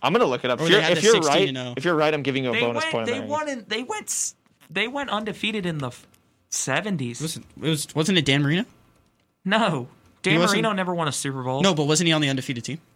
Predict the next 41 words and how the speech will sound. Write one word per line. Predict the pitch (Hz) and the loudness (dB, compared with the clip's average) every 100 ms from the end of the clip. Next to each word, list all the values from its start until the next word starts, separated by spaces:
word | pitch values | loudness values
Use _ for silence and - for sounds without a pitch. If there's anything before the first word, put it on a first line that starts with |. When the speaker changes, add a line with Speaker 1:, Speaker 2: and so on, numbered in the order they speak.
| _ | _
Speaker 3:
No. | 208 254 160 131 | -2 0 -2 0
Speaker 2:
Oh. | 156 139 110 - - - _ _ _ _ _ _ _ _ | 0 0 -2 -14 -20 -20 _ _ _ _ _ _ _ _
Um, | 175 180 160 120 120 _ | 4 4 4 0 -6 _
but | - | 4
yeah, | 202 196 170 - | 6 4 2 0
it's | 160 | 0
gonna | - 285 202 | 2 2 4
be | 190 185 160 - | 4 4 2 -2
Speaker 1:
It's | - 165 | -6 2
nineteen | 143 143 139 | 2 4 0
seventy-two. | - 127 117 110 - 87 - - | 2 0 2 -2 0 -2 -2 -4
<laughs> | - | 2
They | 123 | 2
went | 104 | 4
Speaker 2:
Oh, | 160 143 | 2 2
okay. | 127 | 2
Speaker 1:
undefeated. | 120 147 - - - - 131 | 4 2 2 -10 -18 -14 -10
Speaker 2:
Party | - 170 | 0 2
like | 160 143 | 2 2
it's | 135 | 0
nineteen | 131 131 | -2 -2
seventy-two. | 127 127 117 | -4 -4 2
Speaker 1:
There | 151 123 | 4 4
you | 107 107 | 0 -2
go. | 175 | 0
Speaker 2:
Um, | 175 139 123 - - - | 2 0 -4 -14 -14 -4
but | 170 | -2
the | |
Dolphins | 170 185 190 190 175 - - - _ | 0 0 0 0 0 -2 -4 -12 _
are | 151 | 0
gonna, | 156 160 131 - - - - | 2 0 -2 -10 -20 -20 -2
they | 165 | 0
probably | 165 196 190 | 4 2 2
are | 165 | -2
loving | 117 127 165 175 117 | -4 0 2 2 -2
this. | 80 - - | -4 -6 -4
They're | - 147 | -2 0
loving | 139 170 175 | 4 4 4
the | 165 156 | 2 0
Texans | - 165 165 160 147 | 2 0 2 -2 -2
losing | 117 117 139 156 143 117 | -4 -2 0 0 0 -4